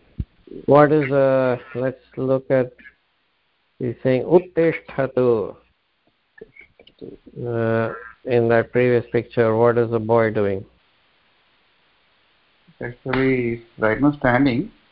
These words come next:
Speaker 2: Maybe he's
Speaker 1: Standing. "Uttishtatu" means, uh, stand up. That means he was previously sitting.
Speaker 2: Oh.
Speaker 1: But if, if, but the, the,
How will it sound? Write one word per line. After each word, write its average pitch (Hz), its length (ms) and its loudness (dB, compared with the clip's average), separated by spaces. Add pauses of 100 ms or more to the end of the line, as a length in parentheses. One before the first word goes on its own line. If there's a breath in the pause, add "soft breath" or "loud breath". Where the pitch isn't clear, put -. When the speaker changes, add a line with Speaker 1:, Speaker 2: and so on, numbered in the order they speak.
(240)
Speaker 2:
Maybe 123 440 -2
he's 120 160 -4
Speaker 1:
Standing. 135 420 4
"Uttishtatu" 165 1000 2
means, 170 340 -2 (100)
uh, 117 220 -6 (140)
stand 135 300 -4
up. 117 180 0
That 131 160 -2
means 143 220 -4
he 131 100 -4
was 123 200 -2
previously 139 640 -4
sitting. 120 280 -4 (500)
Speaker 2:
Oh. 113 60 0
Speaker 1:
But 127 140 6 (220)
if, 131 160 -4 (540)
if, 139 260 0
but 143 220 2
the, 135 280 2 (200)
the, 127 260 -2